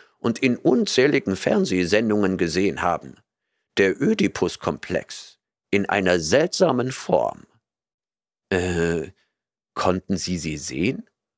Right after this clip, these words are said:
„Natürlich“, stöhnte er. „Habe ich nicht schon ein Dutzend Mal gesagt, dass die Psychonen in ganz gewöhnliche Quants des sichtbaren Lichts umgewandelt werden?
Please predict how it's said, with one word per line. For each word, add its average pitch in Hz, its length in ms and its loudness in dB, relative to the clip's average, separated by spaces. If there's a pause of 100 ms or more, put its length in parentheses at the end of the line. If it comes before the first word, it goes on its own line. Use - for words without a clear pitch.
(120)
„Natürlich“, 113 1500 4 (200)
stöhnte 85 380 -2
er. 80 360 -4 (540)
„Habe - 360 2
ich - 280 -2
nicht - 320 0
schon 120 200 2
ein 117 220 0
Dutzend 202 560 2
Mal 156 220 4
gesagt, 117 500 2
dass 113 140 0
die 139 120 0
Psychonen 120 680 2
in 131 300 0
ganz 208 400 0
gewöhnliche 147 760 2
Quants 101 540 -2
des 101 180 2
sichtbaren 107 540 0
Lichts 123 360 0
umgewandelt 107 680 2
werden? 147 340 2